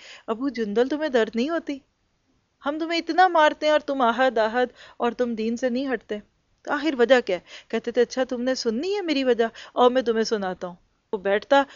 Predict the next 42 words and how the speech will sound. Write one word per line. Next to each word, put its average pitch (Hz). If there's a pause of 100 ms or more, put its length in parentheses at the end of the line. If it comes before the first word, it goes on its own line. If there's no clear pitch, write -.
(160)
اس 233
کو 220
اسلام 190
کی 190
تبلیغ 175
کرتے، 180 (440)
اور 214
وہ 202
جلاد 202
مسلمان 190
ہو 185
جاتا۔ 180 (880)
وہ 240
مسلمان 262
ہوتا، 311 (260)
پھر 240
دوسرے 208
کو 202
بلاتے، 180 (100)
تیسرے 240
کو 214
بلاتے، 208 (260)
اور 220
اس 254
طرح 262 (120)
ان 269
کے 294
مکہ 240
میں 240
رہنے 214
کی 226
وجہ 202
سے 226 (320)
اتنی 311
تیزی 254
سے 320
مکہ 240
میں 233
لوگ 214
مسلمان 214
ہونے 214
لگے۔ 202